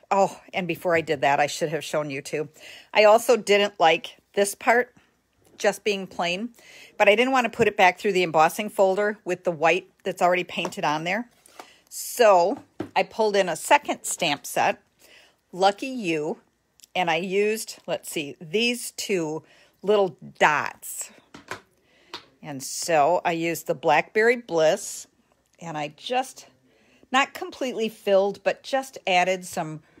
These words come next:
random splots because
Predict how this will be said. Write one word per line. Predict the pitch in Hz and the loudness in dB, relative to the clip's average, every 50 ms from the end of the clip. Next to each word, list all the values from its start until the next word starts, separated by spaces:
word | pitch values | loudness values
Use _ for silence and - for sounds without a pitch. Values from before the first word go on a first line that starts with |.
| _ _ _ _ _ _ _ _ _ | _ _ _ _ _ _ _ _ _
random | - 151 151 151 185 196 202 202 214 226 220 220 226 220 220 220 226 - _ _ _ _ _ _ _ _ _ _ _ _ _ _ _ _ _ _ _ _ _ _ _ _ _ _ _ _ _ _ _ _ _ _ _ _ _ _ _ _ _ _ _ | -20 -18 -8 -4 -4 -2 -2 -2 -4 -2 -2 -4 -4 -4 -8 -10 -14 -18 _ _ _ _ _ _ _ _ _ _ _ _ _ _ _ _ _ _ _ _ _ _ _ _ _ _ _ _ _ _ _ _ _ _ _ _ _ _ _ _ _ _ _
splots | - - - - _ - 165 147 135 165 220 - - - - - - - - - _ _ _ _ _ _ _ _ _ _ _ _ _ _ _ _ _ _ _ _ _ _ _ _ _ _ _ _ _ - | -20 -20 -20 -14 _ -6 -4 -2 -2 -4 -4 -6 -8 -14 -14 -14 -14 -16 -18 -20 _ _ _ _ _ _ _ _ _ _ _ _ _ _ _ _ _ _ _ _ _ _ _ _ _ _ _ _ _ -4
because | 202 196 - - 247 208 - - - | -4 -4 0 2 2 2 2 0 -6